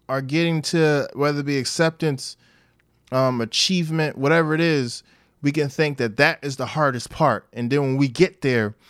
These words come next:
we can just sit back and relax, ride the wave, just ride. <laughs> But most, the truth is,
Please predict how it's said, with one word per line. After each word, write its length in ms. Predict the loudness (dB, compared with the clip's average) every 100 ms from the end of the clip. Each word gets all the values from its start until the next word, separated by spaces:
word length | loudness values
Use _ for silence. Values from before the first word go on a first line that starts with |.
| -20 -20 -2
we 100 | 0
can 180 | 2 0
just 340 | 0 -2 -6 -16 _
sit 480 | -10 -4 0 0 0
back 340 | 2 2 0 -8
and 140 | -8
relax, 640 | -4 2 2 2 -8 -12 0
ride 380 | 2 4 2 -2
the 100 | -2
wave, 840 | 2 4 4 0 -4 -8 -16 -20 -20 _ _ _
just 280 | -6 -4 -6 -2
ride. 840 | 0 2 0 -4 -8 -10 -4 -4 -4
<laughs> 60 | -8 -20 _ -4 -4 -8 _ -20 _ _ _ _ _ _ _ -18 -16 -14 -16 -20 -20 _ -10
But 520 | 4 6 6 0 -6 _ _ _ _ _ _ _ _ _ _ _ _ _ _ _ _ _ _ _ _ _ _ _ _
most, 580 | 0 4 6 4 -2 -14 -2
the 120 | -2
truth 520 | 0 0 4 2 2
is, 540 | 0 0 -2 -6 -16